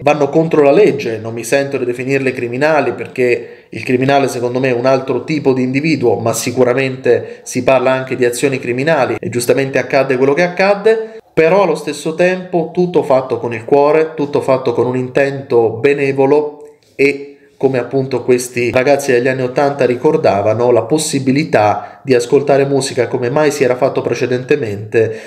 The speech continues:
e di conoscere e di, eh, innamorarsi della cultura e tutto ciò che accadde, seppur con le modalità sbagliate. Mixed by Harry, oltre ad essere un film importantissimo, ma Sibilia sa fare solo film importanti, ci ricorda,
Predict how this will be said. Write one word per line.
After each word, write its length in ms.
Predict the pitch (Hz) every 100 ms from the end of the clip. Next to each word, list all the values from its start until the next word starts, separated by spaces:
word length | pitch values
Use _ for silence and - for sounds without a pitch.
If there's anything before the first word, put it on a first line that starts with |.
| - -
e 80 | 131
di 140 | 135
conoscere 800 | 135 131 123 120 - 131 123 123
e 320 | 120 117 113
di, 560 | 117 127 123 120 - - - -
eh, 240 | 101 98
innamorarsi 720 | 98 131 135 139 139 139 -
della 180 | 139 131
cultura 1000 | 143 135 131 131 123 123 123 123 - -
e 80 | -
tutto 220 | 190 180
ciò 160 | 147 143
che 120 | 175
accadde, 680 | 180 180 104 120 131 143 143
seppur 560 | 151 143 120 113 107
con 160 | 107 131
le 80 | 127
modalità 520 | 123 123 117 110 92
sbagliate. 720 | 104 110 104 104 - - - - - - -
Mixed 320 | 190 196 170
by 220 | 165 175
Harry, 340 | 196 202 202 196
oltre 280 | 180 180 147
ad 80 |
essere 260 | 151 147 139
un 60 | 131
film 180 | 147
importantissimo, 880 | 135 131 123 131 123 110 95 - 127
ma 120 | 120
Sibilia 460 | 110 123 123 127 110
sa 140 | 110
fare 220 | 107 113 107
solo 240 | - 120
film 240 | 120 117
importanti, 680 | 110 110 110 - 101 95 -
ci 160 | 101 131
ricorda, 680 | 123 147 139 143 143 123